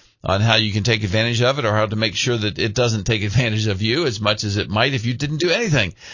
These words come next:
So Alan Cox, C P A with, um, the Ronald Blue Trust office in Atlanta, he and his wife are coming up for the weekend and, and, uh, gonna enjoy our city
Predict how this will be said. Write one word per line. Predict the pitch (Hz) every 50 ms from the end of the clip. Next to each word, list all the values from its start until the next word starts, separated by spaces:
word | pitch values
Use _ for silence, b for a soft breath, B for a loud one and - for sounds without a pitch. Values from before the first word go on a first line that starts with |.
| B B
So | - - -
Alan | - 113 135 139 135
Cox, | - 131 120 120 120 110 -
C | - 143 143
P | 120 - 127 123
A | 135 131 131 131 127 80
with, | - 73 98 107 113 - - - -
um, | - 104 101 98 95 95 98 95 95 -
the | - - 98 92 92 92
Ronald | 87 110 113 117 104
Blue | 104 107
Trust | - 123 110 113 101 -
office | 98 101 107 - 95 98 98 -
in | - - - 98 95 95
Atlanta, | 90 87 - 98 104 110 107 107
he | 101 104
and | 101
his | 101 92 101
wife | 95 98 98
are | 87
coming | 82 110 98 104 98
up | 90
for | - 90
the | 90
weekend | 92 101 98 - 113 104 104 101 90
and, | 87 85 80 -
and, | - 87 87 90 90 87
uh, | 85 85 82 80
gonna | 87 92 92 87 78 78 85 -
enjoy | 73 80 78 78 104 117 117 117 113
our | 107 113 117 110 107
city | 104 - - 147 156 180 180 165 -